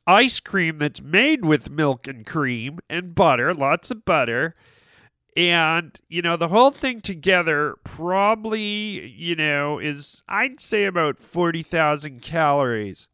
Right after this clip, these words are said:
"Okay. But just to make sure we top it off at fifty thousand, <laughs> we're gonna put a giant mountain of whipped cream on top of your ice cream." Who the hell needs,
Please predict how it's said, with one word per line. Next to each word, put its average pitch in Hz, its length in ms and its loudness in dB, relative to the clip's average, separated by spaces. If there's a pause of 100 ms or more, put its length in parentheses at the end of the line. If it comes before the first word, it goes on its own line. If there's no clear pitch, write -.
"Okay. 156 680 2 (720)
But - 260 -8
just 277 560 -2
to 254 80 -4
make 220 400 -2
sure 196 420 0
we 180 140 -4
top 180 440 0
it 165 80 -2
off 160 240 0
at 156 140 -6
fifty 269 540 -2
thousand, 151 720 0 (320)
<laughs> - 1000 -2
we're 185 160 0
gonna 151 240 -4
put 139 300 -4
a 113 100 -4
giant 190 880 -2
mountain 165 460 0
of 139 160 -10
whipped 175 300 2
cream 127 360 -8
on 113 200 -6
top 143 360 -4
of 131 60 -8
your 135 180 -4
ice 139 320 -4
cream." 107 560 -10 (460)
Who 302 160 0
the 440 140 4
hell 262 220 4
needs, 226 360 -4